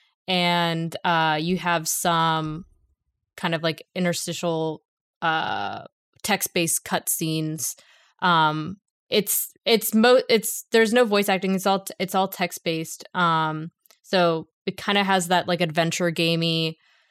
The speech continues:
feel to it. Um, but essentially, you're tasked with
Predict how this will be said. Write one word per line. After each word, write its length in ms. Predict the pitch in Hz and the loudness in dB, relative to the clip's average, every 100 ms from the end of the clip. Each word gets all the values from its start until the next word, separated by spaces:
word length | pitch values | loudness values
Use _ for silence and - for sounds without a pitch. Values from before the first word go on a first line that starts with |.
| _ - | _ 0
feel 260 | 190 202 | 4 4
to 180 | 202 294 330 | 0 2 2
it. 80 | 349 _ - - _ _ - | 2 _ -20 -20 _ _ 0
Um, 640 | 208 202 202 196 190 190 - _ - | 4 6 6 4 2 0 -6 _ 4
but 320 | 214 214 202 - 226 | 6 6 4 0 0
essentially, 760 | 226 311 311 285 247 233 214 | 4 4 4 4 6 4 0
you're 200 | - 208 | 0 2
tasked 540 | 202 - 202 208 - 196 | 2 2 2 4 0 -2
with 560 | 185 185 185 185 175 | 2 4 6 4 2